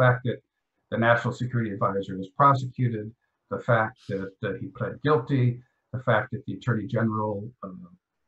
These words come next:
has intervened. And of course, what's most unusual about anything at all is that the president has, uh, President Trump has made no secret,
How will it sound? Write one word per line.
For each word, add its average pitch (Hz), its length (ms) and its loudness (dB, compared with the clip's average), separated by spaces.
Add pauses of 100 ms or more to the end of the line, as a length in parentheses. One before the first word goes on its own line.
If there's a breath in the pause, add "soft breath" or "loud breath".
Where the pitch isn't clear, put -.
(140)
has 92 240 -6
intervened. 123 520 0
And 190 100 2
of - 160 -2
course, 196 180 4 (220)
what's 143 260 0
most 160 220 6 (100)
unusual 131 380 6
about 117 320 6
anything 123 420 4
at 117 60 0
all 139 260 6 (160)
is 113 120 -6
that 123 180 0 (800)
the 110 60 -4 (120)
president 123 560 4 (300)
has, 110 120 -2 (360)
uh, - 180 -8 (220)
President 110 420 -6
Trump 139 380 0 (160)
has 117 180 -2 (640)
made 139 340 4 (180)
no 139 60 6 (120)
secret, - 680 -6